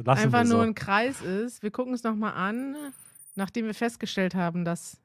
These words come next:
Speaker 2: Anatoli immer noch gewinnt. So sieht die Flagge aus, tatsächlich. Ich hab das mal gesehen bei so einem, ähm, als Symbol, dass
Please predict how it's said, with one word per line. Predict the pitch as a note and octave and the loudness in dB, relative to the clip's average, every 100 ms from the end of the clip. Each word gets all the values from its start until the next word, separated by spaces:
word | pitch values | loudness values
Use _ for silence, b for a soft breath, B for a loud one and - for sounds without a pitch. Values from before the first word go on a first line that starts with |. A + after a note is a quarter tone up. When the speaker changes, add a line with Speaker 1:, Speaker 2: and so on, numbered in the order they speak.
| _ | _
Speaker 2:
Anatoli | F3+ F3 - G#3 F#3+ | -8 -8 -4 -4 -2
immer | G3 F#3+ | -2 -4
noch | E3+ | -4
gewinnt. | - E3 F#3 b b b b b | -6 -6 -6 b b b b b
So | G3 C4 | 2 2
sieht | B3 C4 | 2 -2
die | B3 | -4
Flagge | A3+ A3+ A3+ A#3 - | -4 0 0 0 -2
aus, | E3 F#3 A#3 C#4+ - - _ - | 0 0 -2 -4 -10 -18 _ -8
tatsächlich. | F3+ - F#3 F#3 B3 A#3+ | -8 -4 -4 -4 -6 -4
Ich | G#3 B3 | -2 -2
hab | A#3+ | 0
das | D4 C4+ | -2 0
mal | B3 B3 | 0 0
gesehen | A3+ F#3+ A#3 B3+ B3+ | 0 -2 0 0 0
bei | A3+ G#3 | 0 0
so | G#3+ | 0
einem, | G#3+ G#3 G#3 | 0 -2 -2
ähm, | F3+ G3 G3 G3 G3 - B B B B - | -4 -4 -2 -4 -6 -10 B B B B -2
als | G3 F#3+ - | 0 0 -4
Symbol, | G#3 F3+ G#3 G3 G#3 C#4+ G3 G#3 D4 F#4 _ _ _ | -4 2 4 4 2 2 2 2 -2 -6 _ _ _
dass | F3+ F#3+ | -6 -6